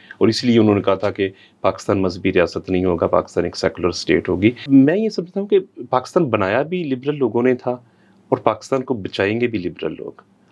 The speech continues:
और मैं समझता हूँ कि एक यहाँ पे जो किरदार है, वो सिविल सोसाइटी का, ह्यूमन राइट्स डिफेंडर्स का, और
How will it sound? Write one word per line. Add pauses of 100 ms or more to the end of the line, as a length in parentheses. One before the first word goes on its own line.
(160)
और
मैं
समझता
हूँ
कि
एक (300)
यहाँ
पे
जो
किरदार
है, (280)
वो
सिविल
सोसाइटी
का,
ह्यूमन
राइट्स
डिफेंडर्स
का, (600)
और